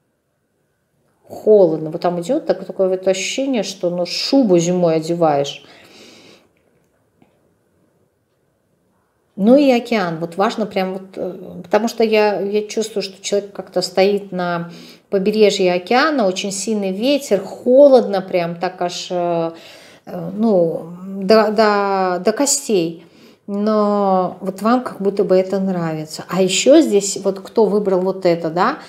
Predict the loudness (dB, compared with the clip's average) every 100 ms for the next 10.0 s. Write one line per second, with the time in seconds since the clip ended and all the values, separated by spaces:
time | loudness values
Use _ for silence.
0 | -20 _ -4 -4 -6 -6 -6 -4 -4 -2
1 | -4 -4 -8 -8 -16 -20 -12 -4 -2 0
2 | 2 2 0 0 0 0 0 -2 -4 -10
3 | -12 -14 -4 -2 -2 -4 -10 _ _ -20
4 | -20 -20 -6 -6 -6 -6 -2 -2 -2 -4
5 | -6 -6 -8 -12 -16 -18 -20 _ _ _
6 | _ _ _ _ -6 -2 -2 -2 -4 -4
7 | -6 -6 -4 -4 -4 -8 -6 -4 -6 -4
8 | -2 -2 -2 -4 -6 -4 -4 -4 -6 -6
9 | -4 -2 0 -2 -4 -6 -2 -2 -2